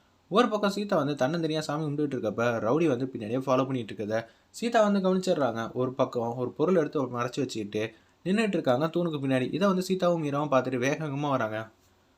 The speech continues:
Almost வந்து முடிக்க வேண்டிய நேரத்துல கரெக்டா வந்து சீதா வந்து புடிச்சிட்டாங்க. சுத்தி இருக்கிற பொண்ணுங்க எல்லாம் சேர்ந்து தர்மடி அடிக்கிறாங்க.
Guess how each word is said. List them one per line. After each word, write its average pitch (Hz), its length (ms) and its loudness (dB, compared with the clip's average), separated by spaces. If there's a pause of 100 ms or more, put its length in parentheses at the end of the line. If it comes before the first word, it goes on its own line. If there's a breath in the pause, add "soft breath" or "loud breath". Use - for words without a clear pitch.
(260)
Almost 170 520 2
வந்து 143 240 0 (340)
முடிக்க 196 300 0
வேண்டிய 185 240 2
நேரத்துல 127 400 -2 (100)
கரெக்டா - 480 0
வந்து 113 320 2
சீதா 170 340 -2
வந்து 110 280 0 (240)
புடிச்சிட்டாங்க. 139 520 0 (400 soft breath)
சுத்தி 226 240 0
இருக்கிற 190 320 4
பொண்ணுங்க 151 400 -2
எல்லாம் 151 300 4
சேர்ந்து 117 320 -2 (220)
தர்மடி 139 480 2
அடிக்கிறாங்க. 120 460 4